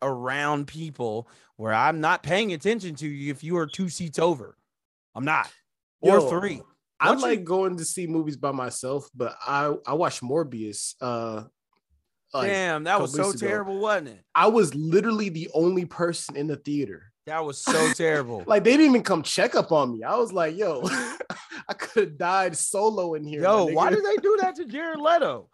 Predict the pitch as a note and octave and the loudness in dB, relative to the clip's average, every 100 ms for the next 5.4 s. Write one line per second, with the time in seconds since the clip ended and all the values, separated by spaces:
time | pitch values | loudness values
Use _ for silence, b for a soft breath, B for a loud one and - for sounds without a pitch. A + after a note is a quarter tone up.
0 | _ _ _ B B F3+ D#4+ C4 D4+ D4 | _ _ _ B B 2 2 2 0 2
1 | B3 C4+ B3 D4 A3+ G#3 F#3+ G#3 G3 D#3+ | 4 4 4 2 0 -2 -2 -2 -2 -4
2 | F#3 G3+ G3 D3 E3+ B3+ G#4 D3+ B2+ A2+ | -6 -6 -8 -6 0 2 2 0 -8 -8
3 | C#3 B2 B3 C4 F#3 B3 - A3 B3 E3+ | -8 -4 2 4 6 2 2 2 2 2
4 | A#3 F4 D#4+ E3+ C#3 A#3+ A3+ C#3 G3+ E3+ | 2 4 4 2 2 4 2 2 0 0
5 | A#2 C#3+ F3 C3+ | -4 -2 -2 -4